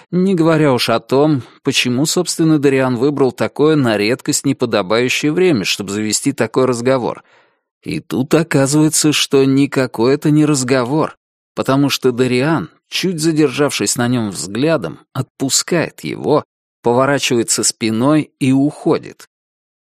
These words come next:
Закери, несколько обалдев, остается стоять у стены. Пол снова вздрагивает, и несколько книг, кувыркаясь и чуть не задев его,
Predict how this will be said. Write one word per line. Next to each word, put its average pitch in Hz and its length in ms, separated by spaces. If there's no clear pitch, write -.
Закери, 92 840
несколько 147 680
обалдев, 139 680
остается 127 640
стоять 117 500
у 110 60
стены. 110 560
Пол 107 160
снова 147 460
вздрагивает, 127 840
и 110 100
несколько 143 640
книг, 123 480
кувыркаясь 110 800
и 110 100
чуть - 320
не 156 100
задев 135 480
его, 87 460